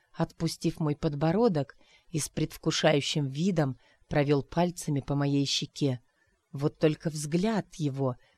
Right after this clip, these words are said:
при этом был острым, как кинжал. Не дожидаясь моей благодарности, супруг устремил свое животное в сторону лагеря,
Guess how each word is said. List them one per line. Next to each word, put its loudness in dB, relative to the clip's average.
при 2
этом 4
был 2
острым, -2
как 0
кинжал. 2
Не 4
дожидаясь 6
моей 6
благодарности, 4
супруг 0
устремил 2
свое 2
животное 2
в -4
сторону 0
лагеря, 2